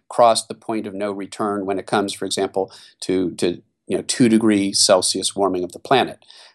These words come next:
And I'm cautiously optimistic at some of the good signs, uh,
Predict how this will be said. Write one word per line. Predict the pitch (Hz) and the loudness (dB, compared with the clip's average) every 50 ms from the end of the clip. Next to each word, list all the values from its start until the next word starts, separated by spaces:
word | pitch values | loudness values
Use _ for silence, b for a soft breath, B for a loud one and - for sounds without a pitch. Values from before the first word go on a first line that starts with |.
| B - - | B -4 -2
And | 113 | -2
I'm | 104 107 | -2 2
cautiously | - 127 127 123 - 117 107 - 113 107 | 6 6 6 6 6 0 -4 -2 0 2
optimistic | 98 98 - - 107 123 131 - - 117 113 | 2 0 0 -4 -4 -2 -4 -2 -4 -8 -8
at | - - | -8 -8
some | - 110 | -6 -6
of | 104 101 | -6 -6
the | 98 | -6
good | 98 110 101 - | -6 -6 -4 -2
signs, | - - 131 139 131 123 113 110 104 101 - - - - - | -2 2 2 4 4 2 2 -2 -4 -4 -6 -8 -8 -10 -10
uh, | 92 92 | -10 -10